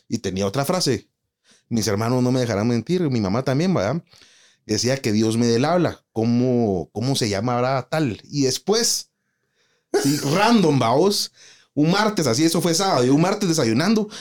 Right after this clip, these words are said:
"Ya sé quién me encontré, se llamaba Juanito tal", por decirte un nombre. Y ya, o sea, pero ese networking, esa parte social,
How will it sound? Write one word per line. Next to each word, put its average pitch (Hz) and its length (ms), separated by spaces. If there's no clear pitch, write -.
"Ya 180 240
sé - 440
quién 214 300
me 202 40
encontré, 170 600
se 143 80
llamaba 170 340
Juanito 185 560
tal", 220 240
por 113 140
decirte 147 320
un 160 60
nombre. 175 280
Y 117 200
ya, 110 240
o 107 60
sea, 123 260
pero 120 220
ese 139 220
networking, 156 600
esa 139 200
parte 160 260
social, 156 560